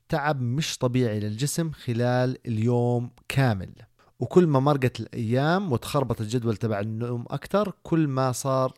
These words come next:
الموضوع أصعب وحسيت بتعب أكبر. ولما أكون تعبان، أكيد ما رح أتدرب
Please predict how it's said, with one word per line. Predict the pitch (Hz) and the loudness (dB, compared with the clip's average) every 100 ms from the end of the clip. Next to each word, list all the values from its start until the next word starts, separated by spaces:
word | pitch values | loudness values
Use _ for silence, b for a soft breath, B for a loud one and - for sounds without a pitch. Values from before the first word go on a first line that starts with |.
| _ - | _ -10
الموضوع | 117 107 110 123 123 - _ - | -4 -4 -2 0 0 -2 _ -8
أصعب | 135 131 135 | -4 -2 -2
وحسيت | 113 - - - 131 131 113 | -4 -10 -8 -2 -2 -2 -6
بتعب | 101 - 120 110 113 - - _ - | -10 -6 -4 -2 -4 -8 -20 _ -10
أكبر. | 117 - 85 - _ _ _ - | -10 -10 -18 -20 _ _ _ 2
ولما | 151 214 160 139 | 4 6 4 2
أكون | - 151 | 0 -2
تعبان، | 123 104 110 123 190 - _ _ - | -2 -2 0 0 -2 -6 _ _ -4
أكيد | 131 - 160 104 | -2 0 0 0
ما | 104 120 156 | 0 2 4
رح | 123 - | 2 -2
أتدرب | 92 92 101 98 139 | -10 -6 -4 -2 -4